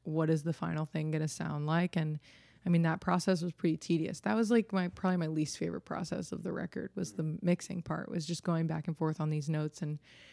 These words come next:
trying to make decisions there. But I knew that, like, okay, this is gonna serve a,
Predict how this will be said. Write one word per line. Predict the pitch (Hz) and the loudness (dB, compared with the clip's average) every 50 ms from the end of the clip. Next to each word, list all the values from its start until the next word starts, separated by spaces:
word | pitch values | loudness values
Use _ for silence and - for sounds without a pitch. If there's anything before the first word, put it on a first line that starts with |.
| - _ | -20 _
trying | - - 180 170 165 | 0 2 2 4 4
to | |
make | 160 156 156 - | 4 2 0 0
decisions | - 165 - - 170 160 170 165 139 | -2 -2 2 2 2 4 4 2 2
there. | 151 151 147 151 | 2 0 0 2
But | 139 165 156 | 2 2 2
I | 151 151 | 2 2
knew | 156 156 156 165 165 165 160 156 156 151 | 2 2 2 4 4 4 4 4 4 2
that, | 151 151 - | 0 0 -2
like, | - 165 170 - - - - | -4 -6 -6 -8 -8 -6 -2
okay, | 185 185 - 170 - - | -2 -2 -2 -2 -6 -6
this | - - 170 - - | -6 -6 -6 -6 -6
is | 165 | -4
gonna | 165 185 185 190 190 | -2 0 0 0 0
serve | - - 180 180 180 175 175 160 165 | 0 -2 -2 -2 0 -2 -2 0 0
a, | 175 165 | -2 -2